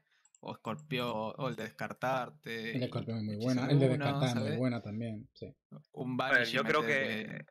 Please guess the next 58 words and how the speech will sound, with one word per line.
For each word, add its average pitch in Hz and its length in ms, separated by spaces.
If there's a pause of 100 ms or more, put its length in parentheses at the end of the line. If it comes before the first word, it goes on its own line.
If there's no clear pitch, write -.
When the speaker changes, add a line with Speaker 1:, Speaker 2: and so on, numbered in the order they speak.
Speaker 3:
que 143 120
Speaker 1:
el, 135 60
el, 127 120
Speaker 3:
el, 113 120
Speaker 1:
el, 113 320
Speaker 3:
el 123 160
que, 135 120
Speaker 1:
el - 120
Flame 147 300
Lord, 131 220
Speaker 3:
eh, - 260 (360)
Speaker 1:
¿sabes? 123 280
Speaker 3:
el 123 140
que 120 100
va 123 160
matando 139 460
todos 131 180
los 123 300
combatientes 117 420
del 117 180
rival 110 460
uno 113 180
a 107 80
uno 110 520 (180)
y 127 140
curándote 117 500
a 117 80
ti 120 340
junto 113 380
con 113 140
el 110 40
que 113 120
devuelve 123 260
evoluciones, 123 580
me 117 140
parece 117 240
que 131 80
es - 80
un 117 120
combo 104 240
brutal. 98 340 (400)
Speaker 2:
La 127 60
portada 120 300
verde 123 180
sea, 113 460 (200)
es 101 100
buenísima, 92 460
sí. - 140 (400)
Bueno, 135 140
vamos 143 220
a 139 40
la 127 120
siguiente. 131 540 (460)
Speaker 3:
Sí, 127 240
porque 117 180
Speaker 2:
Eh, 113 40
Speaker 3:
si 117 100
no 107 120